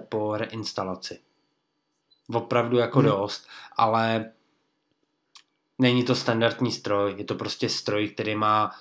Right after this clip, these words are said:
Speaker 1: hodně zbastlený jako software a nutno jako podotknout, že ten zbastlený software může dělat hodně.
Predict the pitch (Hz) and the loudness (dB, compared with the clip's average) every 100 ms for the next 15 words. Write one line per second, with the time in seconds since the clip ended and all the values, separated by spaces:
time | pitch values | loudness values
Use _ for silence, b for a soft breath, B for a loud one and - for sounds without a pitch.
0 | B B - 120 113 113 107 110 - 117 | B B -2 0 0 -2 0 -4 -2 -4
1 | 110 113 110 135 - - - 104 98 98 | -2 -2 -2 -4 -6 -8 -6 -4 -2 -6
2 | B B B - 107 104 101 101 98 - | B B B -6 -4 -2 -2 -4 -6 -6
3 | 107 - 117 107 123 123 113 110 110 - | -6 0 0 0 -2 0 0 0 -2 -4
4 | 104 101 101 92 b b - 92 113 101 | -2 -2 -4 -8 b b -16 -6 -4 -2
5 | 98 - 120 117 110 - - - 107 101 | -4 -4 -4 -2 -2 -4 -8 -6 -4 -4
6 | 101 - _ _ _ _ _ _ 127 151 | -6 -12 _ _ _ _ _ _ 4 6
7 | 135 123 123 120 110 98 92 95 95 - | 6 4 4 0 -2 -4 -4 -6 -6 -6